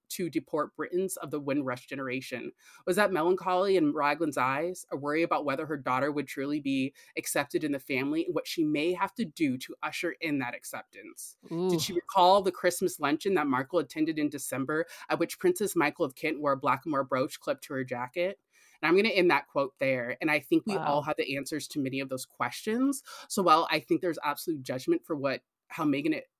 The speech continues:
Speaker 1: was willing to be this tool for them, there needs to be so much empathy there. Gosh,
Speaker 2: Agreed.
Speaker 1: I'm gonna get emotional. <laughs> Like,
Speaker 2: No, this,
Speaker 1: because
Speaker 2: that was,
Speaker 1: I
Speaker 2: that was
Speaker 1: just
Speaker 2: beautifully said.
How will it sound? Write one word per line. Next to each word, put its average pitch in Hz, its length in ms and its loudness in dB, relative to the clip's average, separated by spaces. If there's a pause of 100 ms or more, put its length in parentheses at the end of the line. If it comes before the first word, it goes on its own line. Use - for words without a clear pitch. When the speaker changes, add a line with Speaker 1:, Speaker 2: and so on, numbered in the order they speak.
(300)
Speaker 1:
was 143 200 -6
willing 151 680 0
to 156 340 -4
be 143 560 -4
this 139 260 -6
tool 165 340 -4
for 208 180 -4
them, 233 260 0 (280)
there 180 360 6
needs 170 320 0
to 147 60 -14
be 160 120 -4
so 165 760 0 (160)
much 147 340 -4 (140)
empathy 131 400 -10
there. 135 380 -8 (440)
Gosh, 156 120 0
Speaker 2:
Agreed. 151 200 0
Speaker 1:
I'm 156 60 2
gonna 240 140 6
get 294 140 8
emotional. 160 800 2
<laughs> - 220 8
Like, 269 520 12
Speaker 2:
No, 311 280 6
this, - 160 6
Speaker 1:
because 240 100 6
Speaker 2:
that 220 140 8
was, 262 120 10
Speaker 1:
I 220 140 10
Speaker 2:
that 202 140 4
was 269 120 6
Speaker 1:
just 202 140 10
Speaker 2:
beautifully 233 360 0
said. 156 440 -2